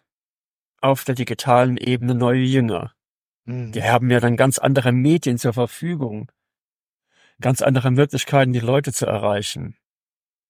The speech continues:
Speaker 1: Und dann habe ich noch das Tamra Mae gefunden. Das ist das Buch der glücksbringenden Katzen.
Speaker 2: Okay.
Speaker 1: <laughs>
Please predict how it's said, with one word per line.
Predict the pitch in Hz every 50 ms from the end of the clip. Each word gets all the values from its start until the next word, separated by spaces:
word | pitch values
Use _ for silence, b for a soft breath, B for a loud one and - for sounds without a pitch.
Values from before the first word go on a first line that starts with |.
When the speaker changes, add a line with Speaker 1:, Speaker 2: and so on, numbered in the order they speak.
| _ _ _ _ _ _ _ _ _ _ _ _ _ _ _ _ _ _ _ _ _ _ _ _ _ _ _ _ _ _ _ _ _ -
Speaker 1:
Und | 143 143 143 147 147 147 143 143 143 143 143 143 143 143 143 - - - - - - - - - - _ _ _ _
dann | - 160 156
habe | 185 202 196
ich | 196 -
noch | 185 156
das | 180 156 -
Tamra | - 185 190 185 175 185 175
Mae | 165 160 143 135 139 175 208
gefunden. | 247 240 - - 233 233 240 - - 240 220
Das | - - -
ist | - 160 143 - - - - -
das | - 143 139 - - - - - - - - _ _ _
Buch | - 160 143 165 160 160 - - -
der | - 135 127 123 123 123 123 123 123 123 123 123 123 123 120 - _ _ _ _ _ _ _ _ - -
glücksbringenden | - - 175 208 - - - - 160 175 180 180 175 156 151 143
Katzen. | - - 196 - - - - 233 262 277 - B B B B B B B B B B B B 170 147 -
Speaker 2:
Okay. | - 180 175 - 202 175 147 127 135 143 -
Speaker 1:
<laughs> | 247 214 180 151 190 - - - 143 - -